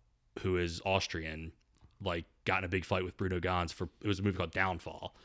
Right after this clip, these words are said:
And, uh, it's, that's, it's, I think it's, like, four hours. It's a really long movie. Um,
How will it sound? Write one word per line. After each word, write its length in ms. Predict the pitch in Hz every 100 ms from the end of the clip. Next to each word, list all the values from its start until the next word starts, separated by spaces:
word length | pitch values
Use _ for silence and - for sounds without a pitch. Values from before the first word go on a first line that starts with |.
| - - _
And, 260 | 95 87 87
uh, 220 | 85 85 -
it's, 220 | - -
that's, 320 | 87 - -
it's, 380 | - - - - - - - _ -
I 60 | 98
think 140 | 85
it's, 120 | 78
like, 80 | -
four 200 | - 80
hours. 200 | 73 78 90
It's 120 | 90
a 40 |
really 280 | 85 95 82
long 200 | 82 80
movie. 380 | 85 82 85 85 - - - - -
Um, 560 | 90 85 80 78 80